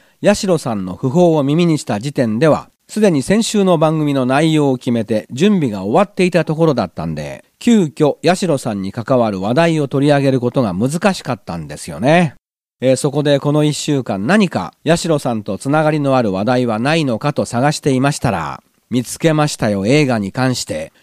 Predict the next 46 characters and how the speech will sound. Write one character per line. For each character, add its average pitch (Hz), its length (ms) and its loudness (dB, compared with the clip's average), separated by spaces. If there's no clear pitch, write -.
そ - 160 -2
れ 160 80 4
も 147 320 2
あ 120 100 -2
の 139 140 0
高 220 340 -2
倉 226 240 2
健 202 240 2
さ 143 160 -2
ん 101 120 -2
の 82 100 -8
主 123 200 -2
演 123 180 0
の 117 120 0
映 123 160 0
画 87 140 -6
の 80 220 -12
印 180 260 2
象 190 160 4
的 165 240 -2
な 143 120 2
シ 151 180 0
ー 127 120 4
ン 104 140 0
で、 160 220 2
大 147 240 2
ヒ 156 60 -8
ッ - 60 -20
ト 147 140 -2
曲 104 280 -6
「船 175 320 0
歌」 175 260 0
が 82 280 -10
何 175 340 2
度 180 100 4
も 135 160 2
使 - 240 -2
わ 135 80 4
れ 127 80 -2
て 127 160 0
い 113 60 0
る 117 80 2
ん 90 60 -2
で - 80 -10
す - 100 -6
ね。 165 280 4